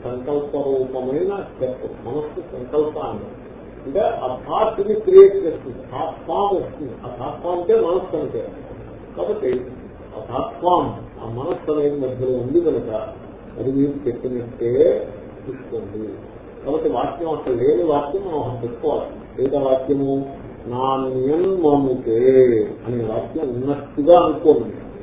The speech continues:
"నాణ్యం మముతే ఇది అత్ర ఉక్తం ద్రష్టవ్యం." మన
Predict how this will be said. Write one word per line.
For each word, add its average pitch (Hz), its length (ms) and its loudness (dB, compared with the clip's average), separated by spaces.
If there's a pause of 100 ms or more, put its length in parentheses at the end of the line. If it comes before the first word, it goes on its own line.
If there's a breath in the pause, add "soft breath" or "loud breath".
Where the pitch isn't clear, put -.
(180)
"నాణ్యం 135 640 -2
మముతే 127 360 0
ఇది 117 400 4 (720)
అత్ర - 200 -4
ఉక్తం 233 580 2
ద్రష్టవ్యం." 127 840 0 (440)
మన 135 200 -4